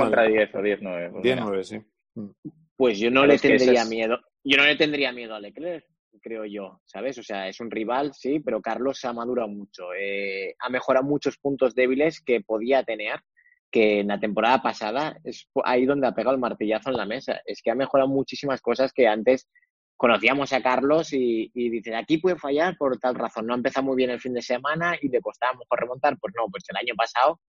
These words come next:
Speaker 3: nos cayó la boca muchas veces empezando mal en la free practice y acabando de repente en calificación metiéndose delante y en carreras remontando bastante, que era una cosa que a lo mejor a Carlos le costaba, pero el año pasado pues lo vimos que hacía carrerones
Speaker 2: Muy
Speaker 3: de
Speaker 2: buenas,
Speaker 3: repente.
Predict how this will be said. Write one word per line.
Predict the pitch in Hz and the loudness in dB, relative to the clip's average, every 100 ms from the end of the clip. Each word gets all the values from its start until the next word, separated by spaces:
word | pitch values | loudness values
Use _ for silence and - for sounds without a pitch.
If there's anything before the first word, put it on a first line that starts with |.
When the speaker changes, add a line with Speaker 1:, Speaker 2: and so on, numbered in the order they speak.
| _ _ - | _ _ -4
Speaker 3:
nos | 110 - | -2 0
cayó | 101 110 | 2 6
la | 127 | 6
boca | 127 123 | 6 4
muchas | 123 120 120 | 2 0 2
veces | 127 117 101 | 4 2 0
empezando | 92 98 104 113 113 | -6 -8 -6 -4 -2
mal | 113 113 | -2 -2
en | 110 | -2
la | 107 107 | -2 -4
free | - 117 | -2 -4
practice | 104 131 123 156 180 | 2 2 2 0 2
y | 123 | 2
acabando | 104 95 104 113 | 2 0 0 2
de | 117 | 2
repente | 110 120 117 | 0 -2 -2
en | 101 | -4
calificación | 92 101 95 98 117 117 | -4 -6 -6 -10 -8 -8
metiéndose | 101 107 113 120 | -6 -6 -6 -2
delante | 117 123 120 151 - _ _ _ | 0 0 0 0 -2 _ _ _
y | 123 | 4
en | 117 | 4
carreras | 107 113 123 160 | 4 4 4 4
remontando | 151 127 110 104 165 170 | 2 -2 -6 -4 -2 -2
bastante, | 107 95 - 104 101 101 | -4 -8 -12 -12 -10 -6
que | 104 | -2
era | 113 135 - _ _ - | 0 -2 -4 _ _ -10
una | 135 123 | -6 -4
cosa | 120 123 143 | -2 -2 -2
que | |
a | 135 | -2
lo | |
mejor | 117 127 | -2 -2
a | 127 | -2
Carlos | 120 123 139 131 - | -2 -4 -4 -8 -4
le | 135 | -2
costaba, | 117 107 131 107 | -2 -2 -2 -2
pero | 98 | -4
el | 104 | -4
año | 123 123 | -4 -2
pasado | 123 - 120 147 160 | -2 0 -2 -2 -4
pues | 104 | -8
lo | 101 - 107 | -10 -6 -4
vimos | 101 123 139 - | -2 -2 -4 -4
que | 127 | -2
hacía | 110 - 131 147 - _ | 0 2 2 2 -2 _
carrerones | 123 107 101 127 110 85 | -2 0 0 -2 -2 -4
Speaker 2:
Muy | 113 113 | 4 8
Speaker 3:
de | |
Speaker 2:
buenas, | 110 110 98 101 | 8 6 2 -2
Speaker 3:
repente. | 87 - 104 98 | -6 0 0 0